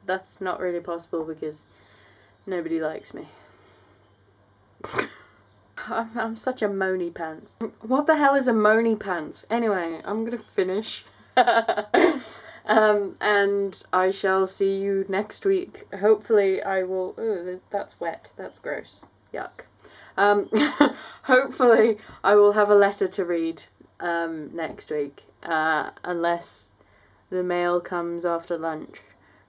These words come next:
and I have a letter. If I do have a letter after lunch, then I shall be very happy. If I don't, then, oh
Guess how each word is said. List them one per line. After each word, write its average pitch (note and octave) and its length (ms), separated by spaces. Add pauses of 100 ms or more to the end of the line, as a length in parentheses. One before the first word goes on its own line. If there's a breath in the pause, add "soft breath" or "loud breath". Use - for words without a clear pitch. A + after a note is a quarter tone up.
(120)
and D#3+ 180
I D#3+ 100
have D#3+ 240
a E3+ 60
letter. D#3+ 420 (420 soft breath)
If - 180
I F3+ 100
do F#3 200
have F#3 180
a F#3 40
letter F3+ 320
after F3 280
lunch, E3+ 440
then D#3+ 180
I D#3+ 120
shall - 160
be D#3 100
very E3 280
happy. F3 400 (320 soft breath)
If G#3 120
I A3 120
don't, A#3 480 (420 soft breath)
then, A3 520 (720)
oh D4+ 480